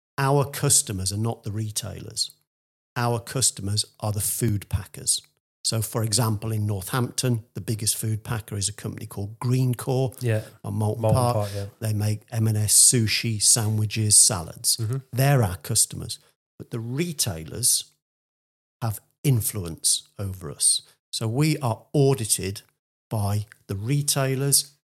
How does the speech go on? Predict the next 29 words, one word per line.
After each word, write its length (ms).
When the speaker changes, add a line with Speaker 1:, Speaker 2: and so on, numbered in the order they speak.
Speaker 1:
and 280
by 200
the 80
food 320
Speaker 2:
Well, 100
they're 160
the 80
Speaker 1:
packers. 80
Speaker 2:
ones 200
that 100
are 40
liable 460
when 160
they 120
sold 280
the 80
food 340
to 80
the 60
consumer, 560
is 100
that 80
Speaker 1:
Correct. 400
Speaker 2:
right? 280
Speaker 1:
So 120
it's 120
a 40
very 520
expensive 1300